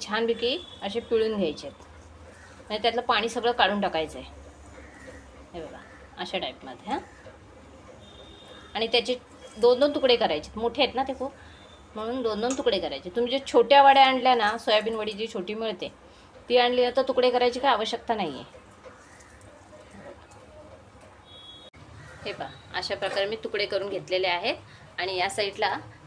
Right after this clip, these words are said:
कढई गरम करून ठेवली. त्याच्यामध्ये आपण पहिल्यांदा थोडं तेल घालूया. थोडं तेल घालून घेतलंय.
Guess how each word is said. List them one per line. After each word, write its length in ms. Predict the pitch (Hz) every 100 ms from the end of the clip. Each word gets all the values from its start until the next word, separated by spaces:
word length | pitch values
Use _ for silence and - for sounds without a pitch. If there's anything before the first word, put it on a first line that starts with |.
| 240
कढई 240 | 208 220
गरम 220 | 202 170
करून 220 | 165 151
ठेवली. 260 | 151 131 - - - - -
त्याच्यामध्ये 400 | 208 226 214 214
आपण 260 | 214 226
पहिल्यांदा 600 | 320 - 196 202 202 214 294 - - - -
थोडं 380 | 233 233 240 240
तेल 220 | 208 175 160
घालूया. 320 | 151 151 240 - - - - - - - - - - - - - - - - - - - - - - -
थोडं 200 | 202 208 214
तेल 180 | 170 160
घालून 260 | 151 147
घेतलंय. 200 | 151 -